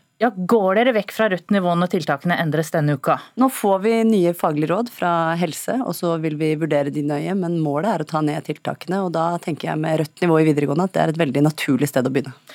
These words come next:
Speaker 1: Men dere har jo bedt om et nytt gult nivå i videregående. Det er vel fordi dere skal vekk fra rødt nå?
Speaker 2: Det er, eh, en helt annen tilgang på tester, selvtester i det videre. Det kommer også til å endre måten vi trenger å innrette tiltaksnivåene på skolene våre på. Veldig mange land tester jo skoleelever mer enn det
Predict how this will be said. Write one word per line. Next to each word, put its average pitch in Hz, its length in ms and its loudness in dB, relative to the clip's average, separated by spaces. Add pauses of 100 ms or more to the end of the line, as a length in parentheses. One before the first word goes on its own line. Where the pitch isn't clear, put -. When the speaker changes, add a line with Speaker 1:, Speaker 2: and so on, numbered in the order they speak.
(160)
Speaker 1:
Men 277 160 4
dere 254 220 2
har 240 80 4
jo 262 100 4
bedt 208 460 -2
om 220 160 4
et 226 80 -18
nytt 208 420 2
gult 180 220 -2
nivå 190 240 2
i 208 160 2
videregående. 175 340 4
Det 240 140 4
er 233 80 2
vel 202 100 -2
fordi 202 220 2
dere 175 180 2
skal 165 320 2
vekk 175 180 -2
fra 202 200 2
rødt 214 160 -2
nå? 285 240 2 (800)
Speaker 2:
Det 254 140 4
er, 220 320 6
eh, 226 240 6
en 226 80 6
helt 208 320 4
annen 180 460 2
tilgang 151 340 2
på - 180 -4
tester, - 520 -4
selvtester - 760 -2
i 170 140 2
det 160 140 2
videre. 165 360 2
Det 175 160 0
kommer 170 220 -2
også - 240 -6
til 180 80 -2
å - 80 -2
endre 151 480 4
måten 151 340 -2
vi 151 300 0
trenger 151 400 2
å - 80 0
innrette 143 560 0
tiltaksnivåene 139 760 -2
på 151 140 -4
skolene 139 320 2
våre 135 160 0
på. 214 240 -2
Veldig 175 220 0
mange 156 180 2
land 151 180 0
tester - 380 -4
jo - 80 -6
skoleelever 135 480 0
mer 147 300 2
enn 160 180 0
det 147 240 2